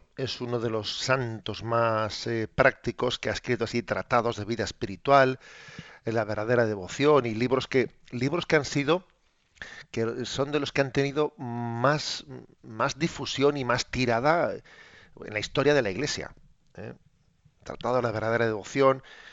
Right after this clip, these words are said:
este que, este que está también hablando César, El gran medio de la oración, también ha tenido una gran, eh, una gran difusión. Creo que los libros de San Alfonso María Ligorio, como lectura espiritual, eh, pues yo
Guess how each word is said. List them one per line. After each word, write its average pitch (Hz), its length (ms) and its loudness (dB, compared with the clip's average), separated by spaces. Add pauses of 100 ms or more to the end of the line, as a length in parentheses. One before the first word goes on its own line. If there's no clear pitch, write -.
(200)
este - 300 0
que, 117 100 -6 (140)
este 123 680 4
que - 80 -20
está 117 220 -4
también 113 240 -2
hablando 117 320 -2
César, 123 460 2
El 113 100 -4
gran 123 320 2
medio 120 300 2
de 113 80 2
la 113 80 2
oración, 113 420 -2
también 117 460 2
ha 113 60 2
tenido 117 340 -4
una 110 160 -2
gran, 117 320 0 (420)
eh, 110 160 -6
una 117 240 -4
gran 110 180 -2
difusión. 123 520 -4 (380)
Creo 131 180 4
que 139 100 0
los 113 140 -4
libros 135 260 2
de 113 60 -2
San 110 140 -4
Alfonso 127 340 -2
María 120 240 2
Ligorio, 123 480 0 (400)
como 120 340 0
lectura 120 500 2
espiritual, 127 960 2
eh, 131 160 -6
pues 104 360 -10
yo 120 420 -4